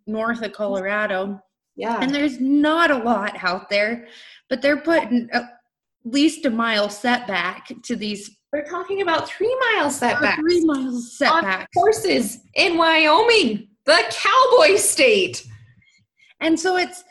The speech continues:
Speaker 1: cafos aren't wanted anywhere anymore. And it's, and the setback, you know, you think, "Oh, three miles in Wyoming's not,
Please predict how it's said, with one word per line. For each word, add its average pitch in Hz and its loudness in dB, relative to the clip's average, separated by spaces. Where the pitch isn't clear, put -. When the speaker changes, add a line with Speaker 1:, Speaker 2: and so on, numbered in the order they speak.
Speaker 1:
cafos 403 -4
aren't 330 0
wanted 311 0
anywhere 254 0
anymore. 190 -6
And 285 -2
it's, 285 -6
and 277 0
the 285 -2
setback, 269 -4
you 294 0
know, 294 2
you 277 -2
think, 285 -6
"Oh, 415 -6
three 403 0
miles 359 -2
in 311 -2
Wyoming's 302 -2
not, 277 -4